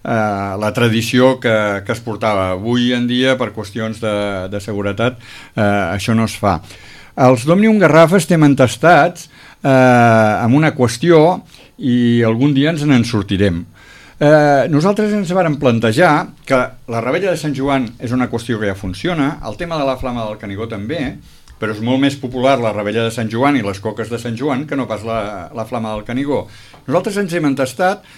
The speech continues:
en que la Flama del Canigó sigui tan coneguda com la Rebella. Està clar que la gent s'organitza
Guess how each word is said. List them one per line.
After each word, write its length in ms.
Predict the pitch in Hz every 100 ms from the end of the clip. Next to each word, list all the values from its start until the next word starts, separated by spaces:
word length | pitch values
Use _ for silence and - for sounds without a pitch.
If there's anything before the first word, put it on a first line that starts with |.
| -
en 280 | - 139 139
que 160 | - 131 131 -
la 140 | 127 120
Flama 240 | 160 180
del 80 | 180
Canigó 320 | 170 156 156
sigui 240 | 170 160 147 151
tan 140 | 190
coneguda 400 | 185 156 151 147
com 160 | 131 123
la 100 | 113
Rebella. 380 | 107 98 90 101
Està 160 | 170
clar 160 | 175 175
que 140 | 160
la 60 | 131
gent 160 | 135 139
s'organitza 680 | 135 113 117 120 113 107